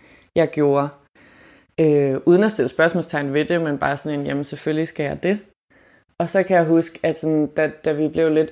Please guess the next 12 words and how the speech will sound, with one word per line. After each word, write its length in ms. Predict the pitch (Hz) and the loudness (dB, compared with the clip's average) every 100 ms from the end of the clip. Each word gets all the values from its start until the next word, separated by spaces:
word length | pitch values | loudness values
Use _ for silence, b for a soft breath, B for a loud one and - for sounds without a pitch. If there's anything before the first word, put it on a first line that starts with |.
| - | 0
ældre, 360 | 175 185 180 | 0 2 0
så 200 | 165 185 | 0 0
blev 200 | 175 170 | 2 2
det 100 | 151 | 2
ligesom 300 | 147 147 160 | 0 0 -2
sådan 220 | 151 151 143 | -2 -4 -2
relevant, 480 | 143 143 156 - 160 | 0 0 -2 -2 -6
det 80 | |
her 140 | 143 143 | -2 0
med 380 | 139 135 135 - | 2 2 2 -2
sådan 220 | - 143 - | -10 -10 -4
kønsbehåring. 840 | 196 - - 151 147 - 139 | -4 -4 -8 -8 -6 -6 -6